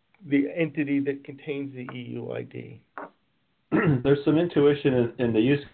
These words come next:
Speaker 2: case, which is devices per person. Person is the, is the key holder, and devices is the, is, are the, uh, U E I Ds that are owned by that person.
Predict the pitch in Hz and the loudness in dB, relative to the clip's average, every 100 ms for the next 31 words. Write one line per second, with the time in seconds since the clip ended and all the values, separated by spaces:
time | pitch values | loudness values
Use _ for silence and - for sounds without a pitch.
0 | _ - 104 98 110 107 104 95 - 101 | _ 0 2 2 2 2 2 2 0 2
1 | 104 104 - 107 - 95 - 98 104 110 | 4 2 0 -4 -2 -4 0 -2 0 -2
2 | 120 127 _ _ _ _ _ 135 139 127 | -2 -6 _ _ _ _ _ -4 -2 0
3 | 120 110 - 104 101 104 - _ - 95 | 0 0 0 0 0 -4 -4 _ -6 -4
4 | - - 123 120 110 98 90 92 - - | -4 -2 0 0 2 2 2 0 -2 -10
5 | _ _ - 95 98 107 113 120 104 101 | _ _ -8 -4 0 2 2 2 -2 -4
6 | 98 95 98 - _ 90 92 92 - _ | -2 -4 -4 -8 _ -2 0 0 -4 _
7 | _ _ _ _ 95 92 - - - 82 | _ _ _ _ -4 -4 -4 -10 -4 0
8 | 92 92 92 87 - _ _ _ 90 87 | 0 0 0 -2 -6 _ _ _ -2 0
9 | 85 - - - 104 98 101 90 - 90 | 0 -4 -14 -2 0 0 0 -4 -4 -6
10 | 87 101 98 - 85 82 - _ _ _ | -2 0 -2 -2 0 0 -2 _ _ _
11 | _ _ - 95 95 92 87 85 78 - | _ _ -6 -4 -2 -2 -2 -2 -4 -4
12 | 110 110 - | -6 -4 -8